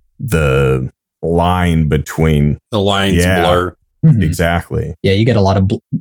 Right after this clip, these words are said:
Speaker 3: bleed, they call it in the larping world.
Speaker 1: Yep.
Speaker 3: So, and yeah, it's come up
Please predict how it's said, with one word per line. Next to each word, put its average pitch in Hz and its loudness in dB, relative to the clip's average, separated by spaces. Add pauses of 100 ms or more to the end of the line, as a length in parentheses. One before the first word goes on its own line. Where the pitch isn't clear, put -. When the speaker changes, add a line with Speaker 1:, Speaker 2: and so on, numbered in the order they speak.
Speaker 3:
bleed, 98 2
they 107 0
call 95 0
it 101 0
in 101 4
the 92 4
larping 95 2
world. 101 2
Speaker 1:
Yep. 87 -2 (200)
Speaker 3:
So, - -2 (120)
and 165 6 (120)
yeah, 101 2
it's - -2
come 98 0
up 82 -4